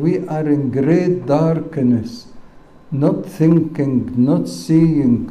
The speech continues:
not even able to talk? Or are we filled with the Holy Spirit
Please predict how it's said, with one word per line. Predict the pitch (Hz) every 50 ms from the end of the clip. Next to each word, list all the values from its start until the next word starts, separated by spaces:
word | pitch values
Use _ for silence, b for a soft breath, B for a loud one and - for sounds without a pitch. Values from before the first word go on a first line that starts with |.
| 120 120 127
not | 143 165 165 160 - - - - - - - - - -
even | 147 151 156 156 147 143 135 131 127 135
able | 151 151 151 147 139 135 123 -
to | - 131 123 - -
talk? | - 147 170 208 - - - - - - - - - - - - b b b b b b b b b b b
Or | 170 165 165 - - - - -
are | 170 208 240 233 220
we | 208 196 160 147 165 196 196 170
filled | - - - - 196 220 226 196 165 139 -
with | 139 127 127 147 151 147 135 123
the | 139 135
Holy | - - 170 175 175 160 143 123
Spirit | - - - - 160 156 143 135 120 -